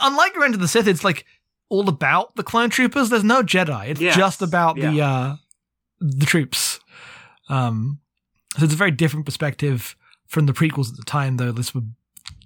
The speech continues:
Speaker 1: become a central perspective in a, uh, like, the Clone Wars. But, you know, the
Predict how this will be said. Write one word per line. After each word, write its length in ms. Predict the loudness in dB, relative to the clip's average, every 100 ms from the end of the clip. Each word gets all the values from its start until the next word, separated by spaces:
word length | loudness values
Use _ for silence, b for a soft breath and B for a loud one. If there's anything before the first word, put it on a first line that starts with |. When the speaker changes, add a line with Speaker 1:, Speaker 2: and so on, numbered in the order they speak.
| -2
Speaker 1:
become 400 | 0 0 0 2
a 60 |
central 320 | 0 -2 -2 -6
perspective 480 | -4 -4 -2 0
in 100 | 0
a, 240 | 0 -2 -6 b b b b b _
uh, 280 | -2 -2 -4
like, 140 | -6 -6
the 80 | -4
Clone 240 | -2 -2
Wars. 400 | -4 -4 -4 -4
But, 220 | -6 -4
you 100 | -2
know, 80 | -2 -2
the 260 | -4 -8